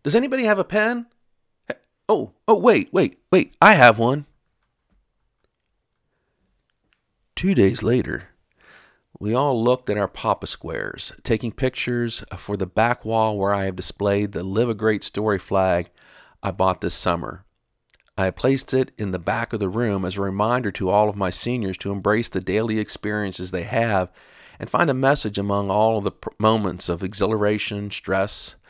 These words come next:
mediocrity, and even chaos. They were so happy to be finished with this project.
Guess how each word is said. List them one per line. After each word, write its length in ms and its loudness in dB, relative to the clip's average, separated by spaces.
mediocrity, 1120 -2
and 140 -8
even 180 -6
chaos. 720 -10
They 120 -10
were 120 -6
so 320 -2
happy 440 -2
to 80 -10
be 120 -4
finished 400 -4
with 80 -6
this 140 -8
project. 640 -8